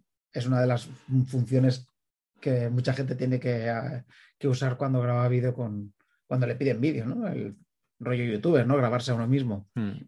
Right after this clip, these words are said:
Speaker 1: Esas son cosas como accesorias que,
Speaker 2: Ujú.
Speaker 1: joder, si las tienes, pues mejor que mejor, pero si no las tienes, puedes sobrevivir sin ellas.
Speaker 2: Bu-, bueno,
Speaker 1: Vale.
Speaker 2: yo lo de, pero, por ejemplo, en Fotolari,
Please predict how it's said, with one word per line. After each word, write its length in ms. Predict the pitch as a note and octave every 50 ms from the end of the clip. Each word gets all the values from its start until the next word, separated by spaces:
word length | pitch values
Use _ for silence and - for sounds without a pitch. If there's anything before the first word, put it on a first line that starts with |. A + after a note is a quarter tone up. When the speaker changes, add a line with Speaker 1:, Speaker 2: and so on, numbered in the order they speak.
| _ _ _ _ _ _ _ _ _ _ _ _ _ - _ - - - - _ _ _ _ _ -
Speaker 1:
Esas 200 | - C#3 D#3 D3
son 100 | D#3 C#3
cosas 180 | D#3 D#3 D#3+ -
como 260 | - E3 D3+ D3 C3
accesorias 840 | C#3 B2+ - A2 G2+ - B2+ B2 A2+ A#2 A#2+ D#3+ E3+ - - _ _ _ _ _
que, 200 | - A#2 G2+ G2+ B2+
Speaker 2:
Ujú. 340 | A#2+ A2 G#2 B2+ - -
Speaker 1:
joder, 240 | A2+ A2 A2 A#2+ A2+
si 120 | G#2 - G#2
las 160 | G2 G2 -
tienes, 200 | G#2+ A2+ A2+ G#2
pues 160 | - - F#2+
mejor 220 | G#2 G2+ - - A2
que 80 | - A2+
mejor, 440 | A2+ A2+ - C#3 D3+ C#3 - - - _ _ - - - - - _ _ _ _ _ _ _
pero 920 | - B2+ A#2 G#2+ A2 G#2+ G2+ G2 G2+ G2 G2 G2+ G2 G2 G2 G2 G2 G2+ G#2
si 120 | A#2+ C3
no 80 | B2+ B2
las 140 | A#2+ A#2+ -
tienes, 240 | C3 B2 B2+ B2 -
puedes 200 | - B2+ A#2 -
sobrevivir 520 | C3 A2+ G#2+ G#2+ F#2+ F2 F2 F2 F2 - A2 G2+
sin 200 | G2+ G#2 G#2 E2+
ellas. 400 | F2 E2+ F2+ G2+ B2+ - - _ _ _ _ _ - _ - - - _ _ _ _ _ _ _ _ _ -
Speaker 2:
Bu-, 200 | - D#3+ - - C3+
bueno, 360 | C3 B2 A#2 A#2 A2 G2+ -
Speaker 1:
Vale. 160 | A2 G2+ G2 G2+
Speaker 2:
yo 280 | A#2 C3+ F3+ - - - -
lo 180 | C3+ B2 A#2 A2
de, 180 | A#2 A#2 A#2+
pero, 260 | A#2 A#2 A#2 B2 - -
por 220 | - - B2+ A#2+
ejemplo, 260 | - D3 C3+ C3 A#2
en 60 | A2+
Fotolari, 540 | - A#2 G2 - G#2+ G#2+ A#2 C3+ A3 C4+ -